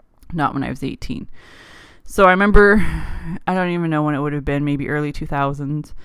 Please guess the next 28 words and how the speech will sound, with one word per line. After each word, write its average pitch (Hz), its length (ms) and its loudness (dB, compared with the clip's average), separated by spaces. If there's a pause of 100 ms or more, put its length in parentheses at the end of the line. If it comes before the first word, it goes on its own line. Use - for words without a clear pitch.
(400)
um, 135 520 -6 (260)
looking 165 380 -2
up 139 200 0
on 139 220 0
this 143 180 0
website, 160 320 2
anomalies 147 420 0
dot 147 200 -4
net, 185 240 2
and 175 100 -2
trying 160 220 -2
to - 60 -2
find 151 200 -2
out 143 80 -4
the 156 60 -12
people 165 280 4
who 160 140 0
had 147 220 -2
these 143 160 -4
memories. 175 460 0 (500)
And 180 120 0
I 185 40 6
remember 185 260 6
making 170 300 2
a 151 60 2
post - 360 6
about 127 300 2
it 135 180 0